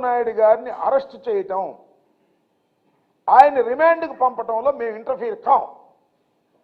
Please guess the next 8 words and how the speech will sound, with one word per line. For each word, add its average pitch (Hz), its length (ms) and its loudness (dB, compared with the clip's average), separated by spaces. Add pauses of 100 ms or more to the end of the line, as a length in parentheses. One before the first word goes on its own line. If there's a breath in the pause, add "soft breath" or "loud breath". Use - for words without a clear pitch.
(480)
మేము 285 220 2
ఈ - 100 -10
కేసును 277 340 0
కొట్టేయలేం 277 560 4 (960)
అని 277 200 -4
చాలా 247 220 0
స్పష్టంగా 175 420 -14
చెప్పారు. - 280 -16